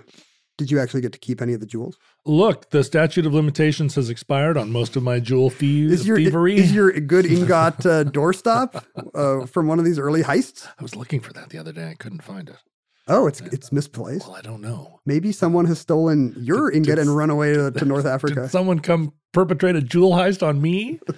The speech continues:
Speaker 1: Anyway, the Foreign Legion, uh, gets deployed to any place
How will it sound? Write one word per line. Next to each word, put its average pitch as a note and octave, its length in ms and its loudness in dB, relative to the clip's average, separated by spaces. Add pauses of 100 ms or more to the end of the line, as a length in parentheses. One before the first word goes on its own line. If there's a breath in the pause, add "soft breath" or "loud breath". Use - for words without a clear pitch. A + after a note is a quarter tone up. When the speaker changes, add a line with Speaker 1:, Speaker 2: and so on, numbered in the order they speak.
(1080 loud breath)
Speaker 1:
Anyway, C4 280 4
the G#3 80 4
Foreign A#3 260 4
Legion, F3+ 520 4
uh, D3 560 2 (260)
gets G3 180 0
deployed E3 400 2
to D#3+ 120 -4 (140)
any A3 220 6
place D#3+ 580 0